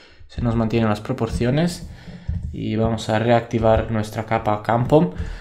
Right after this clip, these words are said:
porque vamos a crear una máscara para quitar el cielo original, así que vamos a crear una máscara de capa.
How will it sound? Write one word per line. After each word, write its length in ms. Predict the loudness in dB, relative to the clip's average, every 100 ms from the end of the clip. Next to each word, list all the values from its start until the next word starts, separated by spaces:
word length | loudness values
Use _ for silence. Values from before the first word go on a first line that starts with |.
| -14
porque 220 | -10 2 6
vamos 220 | 6 6
a 80 | 6
crear 160 | 6
una 160 | 6 6
máscara 680 | 6 4 4 6 6 6 0 -12 -20 -20 -20 -10
para 500 | -4 0 0 0 -2 -10 -20 -20 -20 -20 _
quitar 340 | -2 2 4
el 120 | 2
cielo 420 | -2 0 2 4 2
original, 560 | 0 -2 0 2 0
así 240 | -2 -8 -6
que 100 | -4
vamos 320 | -4 -6 -8
a 100 | -8
crear 200 | -4 -2
una 200 | -2 -2
máscara 420 | -2 -2 0 0
de 100 | 0
capa. 400 | 0 0 0 0